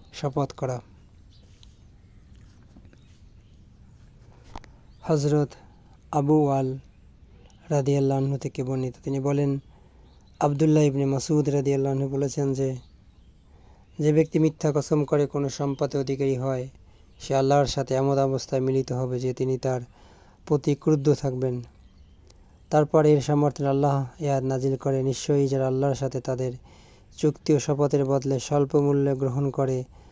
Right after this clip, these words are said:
তারা এমন লোক যাদের পরকালে কোনো প্রাপ্য অংশ নাই, এবং রোজ কিয়ামত আল্লাহ তাদের সাথে কোনরূপ ক-, বাক্যালাপ করবেন না, তাদের প্রতি তাকাবেন না এবং তাদেরকে পরিশুদ্ধ করবেন না,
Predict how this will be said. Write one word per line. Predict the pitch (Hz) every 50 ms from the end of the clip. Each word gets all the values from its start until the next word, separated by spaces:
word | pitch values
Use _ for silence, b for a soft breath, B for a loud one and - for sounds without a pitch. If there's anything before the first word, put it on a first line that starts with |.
| b b b b b
তারা | 147 139 131 131 135 - - -
এমন | - 151 151 156 160 156
লোক | 151 151 151 139
যাদের | 139 143 143 131 143 135
পরকালে | 135 - 147 143 139 139 - - 139 139
কোনো | 131 - - 143 139 131
প্রাপ্য | - - 139 135 - - -
অংশ | 139 139 131 - -
নাই, | 143 135 135 131 127 123 127 - - b b b b b b b b b b b -
এবং | 147 143 147 143 143
রোজ | 147 156 147 -
কিয়ামত | - - 156 147 147 143 -
আল্লাহ | 147 143 143 151 151 147 131 B B B B
তাদের | 147 143 135 143 135
সাথে | - - 135 139 135
কোনরূপ | - 151 139 139 139 135 127 -
ক-, | - 147
বাক্যালাপ | 135 135 131 139 135 - - - 147 139 135 127 -
করবেন | - 147 139 131 135
না, | 135 131 131 127 123 - - b b b b b b b b b b b b b b b b b
তাদের | - 151 139 160 156 147
প্রতি | - 151 - 160
তাকাবেন | 139 156 151 - 165 151 147 156
না | 151 151 156 156
এবং | 151 143 147 151 143
তাদেরকে | 135 151 143 147 143 143 143 139
পরিশুদ্ধ | 139 - 151 147 143 127 147 143 135 135
করবেন | 135 131 - 139 135 131 139 135
না, | 135 135 135 131 127